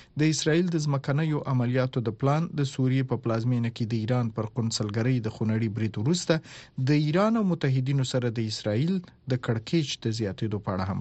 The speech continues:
خبرې وکړي. د ناټو د بهرنیو چارو وزیرانو نن پنجشنبه د اوکراین د بهرنیو چارو د وزیر دیمیترو کولیبا سره لیدنه وکړه او د خپل هغه پلان باره کې معلومات ورکړل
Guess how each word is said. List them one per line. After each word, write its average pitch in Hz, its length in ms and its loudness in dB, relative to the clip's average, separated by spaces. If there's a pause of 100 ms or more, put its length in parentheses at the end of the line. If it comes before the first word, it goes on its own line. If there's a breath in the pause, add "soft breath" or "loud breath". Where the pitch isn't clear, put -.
(120)
خبرې 90 320 -2
وکړي. - 240 -6 (800 loud breath)
د 165 200 6
ناټو 175 380 2
د 175 100 0
بهرنیو 139 500 2
چارو 131 300 2
وزیرانو 139 480 2 (240)
نن 185 120 4 (140)
پنجشنبه 147 560 2
د 127 120 2
اوکراین 143 360 2
د 123 100 0
بهرنیو 139 460 2
چارو 113 260 2
د 107 140 0
وزیر 117 340 0 (200)
دیمیترو 139 400 0 (140)
کولیبا 123 440 2
سره 123 180 0 (220)
لیدنه 113 340 0
وکړه 104 480 -4
او 110 160 2
د 123 120 -4
خپل 147 280 2
هغه 185 300 0
پلان 127 260 2
باره 113 180 0
کې 107 380 0
معلومات 123 460 0
ورکړل 131 300 0